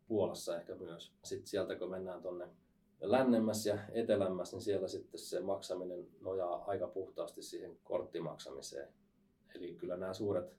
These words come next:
pohjavirrat niin sanotusti määrittää kuitenkin varmaan sitä muuto-, muutoksen niin kuin nopeutta.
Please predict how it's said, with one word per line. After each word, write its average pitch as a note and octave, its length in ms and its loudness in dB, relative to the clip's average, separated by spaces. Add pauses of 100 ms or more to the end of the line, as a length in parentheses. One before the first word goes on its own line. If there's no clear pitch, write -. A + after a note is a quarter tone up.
(480)
pohjavirrat G2 800 4
niin F#2+ 160 0
sanotusti F#2 540 0
määrittää G2 580 4
kuitenkin G2 400 2
varmaan F#2 380 4
sitä F#2+ 200 0 (160)
muuto-, F#2+ 260 0
muutoksen G2 640 0
niin F2 160 -12
kuin E2+ 220 -10 (220)
nopeutta. F#2+ 760 0